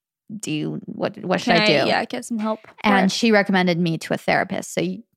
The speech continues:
Speaker 1: you know, that's a good first place to go. And if you don't wanna tell anybody else,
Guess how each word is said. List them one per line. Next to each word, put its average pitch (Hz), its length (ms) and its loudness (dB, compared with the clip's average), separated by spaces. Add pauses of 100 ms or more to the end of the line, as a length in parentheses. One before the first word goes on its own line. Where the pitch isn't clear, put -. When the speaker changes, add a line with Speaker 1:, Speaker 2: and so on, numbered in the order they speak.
(140)
Speaker 1:
you 180 100 0
know, 170 120 -2
that's 214 220 4
a 214 40 0
good 196 220 0
first 196 280 0
place 196 220 0
to 214 80 2
go. 233 260 4 (120)
And 196 160 2
if 185 80 0
you 185 120 0
don't 180 100 2
wanna 180 120 0
tell 175 200 0
anybody 175 320 2
else, - 460 -4